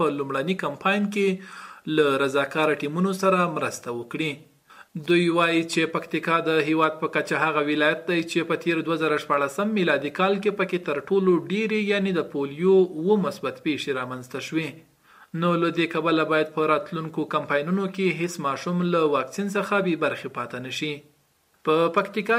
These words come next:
کې د کتلوي معافیت مسؤل ډاکټر حکیم امریکا غږ آشنا راډیو ته وویل چې په را روان کمپاین کې به د کډوالو او کوچیانو د ماشومانو په ګډون د هدف وړ یو سل او شپږ نوي زره ماشومانو ته واکسین تطبیق شي.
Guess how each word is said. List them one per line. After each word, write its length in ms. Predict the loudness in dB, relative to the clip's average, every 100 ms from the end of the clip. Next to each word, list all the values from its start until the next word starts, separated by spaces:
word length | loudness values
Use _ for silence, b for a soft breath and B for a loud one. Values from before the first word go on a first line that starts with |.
| 0
کې 100 | -2 2
د 160 | 4 4
کتلوي 400 | 0 0 2 4 4
معافیت 340 | 2 2 -2 -4
مسؤل 240 | -2 2 2 2
ډاکټر 260 | 2 4 2
حکیم 340 | 0 -2 0 0
امریکا 360 | 0 -2 0 0 2
غږ 240 | 2 0
آشنا 260 | -2 0 0
راډیو 300 | 0 2 0 2
ته 100 | 2
وویل 280 | 4 4 2
چې 300 | 0 0 2
په 180 | 2 4 4
را 60 | 2
روان 320 | 4 2 0 -6
کمپاین 400 | -6 -2 0 2
کې 120 | 2 2
به 120 | 2
د 100 | 0
کډوالو 500 | -2 0 2 4 4 4
او 40 | 0 -2
کوچیانو 500 | -6 -2 -2 -2 -4
د 120 | -4 -4
ماشومانو 500 | -6 -8 -8 -8 -8
په 140 | -4
ګډون 260 | 0 2 0 -2 B B B B B -2 2
د 100 | 4 2
هدف 340 | 0 0 0 2
وړ 320 | 2 2 2
یو 80 | 2 2
سل 240 | 2 2 2
او 80 | 0 0 0
شپږ 340 | 2 2 0 -4
نوي 200 | -4 0
زره 160 | 0 0 -2
ماشومانو 520 | -4 0 0 0 0
ته 240 | 2 4 2
واکسین 500 | 0 -2 -6 -6 -6 -8
تطبیق 420 | -8 -8 -8 -6
شي. 120 | -4